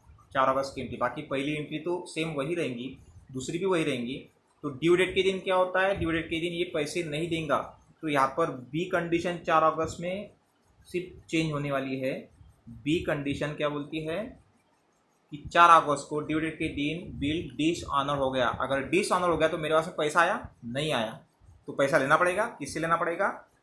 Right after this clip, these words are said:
सुजीत के पास से लेना पड़ेगा। तो मेरा डेटर जो है सुजीत वो बढ़ जाएगा, उससे,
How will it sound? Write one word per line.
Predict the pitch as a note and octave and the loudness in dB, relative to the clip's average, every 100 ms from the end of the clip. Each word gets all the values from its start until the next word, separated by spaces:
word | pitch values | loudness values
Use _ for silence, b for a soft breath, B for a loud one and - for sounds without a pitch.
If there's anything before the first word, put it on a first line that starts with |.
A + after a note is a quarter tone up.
| _ - | _ -18
सुजीत | - C3 D3+ - | -8 -4 -4 -2
के | |
पास | D#3+ C3 C#3 | 0 0 0
से | |
लेना | B2 A#2 | -4 -4
पड़ेगा। | B2 A2 - | -4 -8 -8
तो | B2+ | -8
मेरा | B2+ C3+ D3 | -4 0 0
डेटर | B2 B2 B2+ D#3+ | 0 -4 2 2
जो | D#3+ E3 | 2 -2
है | |
सुजीत | E3 D3+ D3 F3 | -4 -8 -4 -2
वो | F#3 F3+ | 0 2
बढ़ | E3 D#3+ | 4 6
जाएगा, | D#3 D3+ D3+ D#3+ - _ _ _ | 6 2 0 -6 -10 _ _ _
उससे, | C3 - | -12 -6